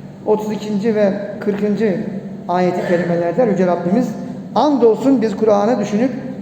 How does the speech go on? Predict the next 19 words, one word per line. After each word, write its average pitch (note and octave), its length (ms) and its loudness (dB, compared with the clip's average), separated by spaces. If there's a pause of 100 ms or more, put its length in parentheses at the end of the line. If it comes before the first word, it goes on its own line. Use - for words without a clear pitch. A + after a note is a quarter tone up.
(140)
öğüt A3 380 2
alsınlar G3 640 4 (1200)
diye G3+ 600 2
kolaylaştırdık." F#3 760 2 (480)
Var C#4 200 4
mı C4 220 2
düşünüp A#3+ 360 2 (280)
öğüt C4 340 4 (120)
alan G#3+ 380 2
diye G3 200 2
de A3+ 180 2 (360)
soruyor F3 440 0
kıymetli D#3 400 -4
kardeşler. - 360 -10 (320)
Evet, G3+ 160 2 (600)
ezan C4 260 4
okunuyor. F#3 380 -2 (480)
Dua G#3+ 280 2
ile F#3+ 220 2